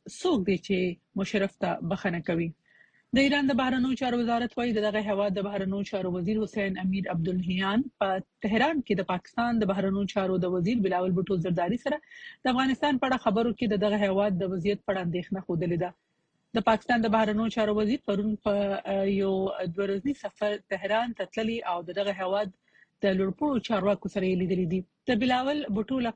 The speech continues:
قوله راغلي، «موږ په افغانستان کې د امنیت او ثبات په اړه اندېښمن یو. زموږ ګټې په افغانستان کې د سولې او ثبات سره تړلي دي. موږ باید د افغانستان ملاتړ وکړو.»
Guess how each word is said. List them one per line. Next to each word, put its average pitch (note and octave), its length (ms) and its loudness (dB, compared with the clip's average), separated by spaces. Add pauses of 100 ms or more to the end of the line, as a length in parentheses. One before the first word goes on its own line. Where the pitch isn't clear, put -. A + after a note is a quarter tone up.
قوله A#3+ 280 0 (220)
راغلي، A3+ 300 0 (320)
«موږ B3 200 0
په A#3 100 0
افغانستان A3 600 -2
کې A#3 140 0 (320)
د F#3+ 240 0
امنیت G#3 280 0
او G3+ 140 -6
ثبات G3 260 0
په - 120 -8
اړه F3+ 120 -2
اندېښمن F3 460 -2
یو. A#3+ 80 0 (480)
زموږ C4+ 280 2
ګټې A3+ 220 0
په G#3+ 120 2
افغانستان G3+ 460 -2 (100)
کې A3 100 0 (120)
د - 20 -2 (120)
سولې G#3+ 220 0
او G3 140 -2
ثبات F#3 320 -2
سره F3+ 200 -2
تړلي E3+ 300 -2
دي. F3+ 120 0 (340)
موږ F4+ 180 4
باید A#3 200 2
د A3 120 0
افغانستان F#3+ 460 -4 (100)
ملاتړ F3 340 -2
وکړو.» E3+ 300 -4